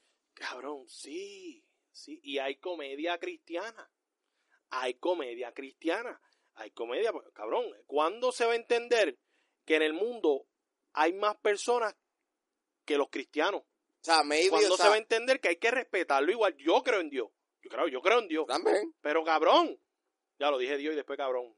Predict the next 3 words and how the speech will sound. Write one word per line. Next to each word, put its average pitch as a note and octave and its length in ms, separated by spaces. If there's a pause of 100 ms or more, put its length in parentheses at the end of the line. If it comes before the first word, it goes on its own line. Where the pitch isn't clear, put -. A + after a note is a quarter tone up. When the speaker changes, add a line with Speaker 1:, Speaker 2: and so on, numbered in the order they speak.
Speaker 1:
Perdón. A2+ 340 (400)
Este. F3+ 480
<laughs> - 800